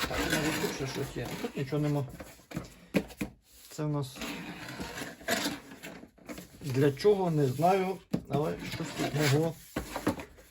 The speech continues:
щось тут могло бути, але там нема нічого. І тут нічого нема. От така коробочка. Так.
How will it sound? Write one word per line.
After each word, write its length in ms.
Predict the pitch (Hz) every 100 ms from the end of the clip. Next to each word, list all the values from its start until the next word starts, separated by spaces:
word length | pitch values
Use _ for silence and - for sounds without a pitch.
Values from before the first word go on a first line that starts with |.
| -
щось 260 | - - 214
тут 200 | 220 185
могло 320 | 170 170 190
бути, 380 | 151 143 131 131
але 140 | 147 180
там 240 | 170 151
нема 200 | 143 143
нічого. 420 | 135 131 117 127 131 -
І 80 | 156
тут 200 | 131 127
нічого 340 | 123 117 120
нема. 200 | 117 127 - - - - - - - - - - -
От 140 | 233 -
така 320 | - 165 170 - - - - - - - - - - - - - - -
коробочка. 960 | 151 135 139 135 135 - - - 139 131 262 269 - - _ _ - - - - - - -
Так. 560 | - 120 131 196 -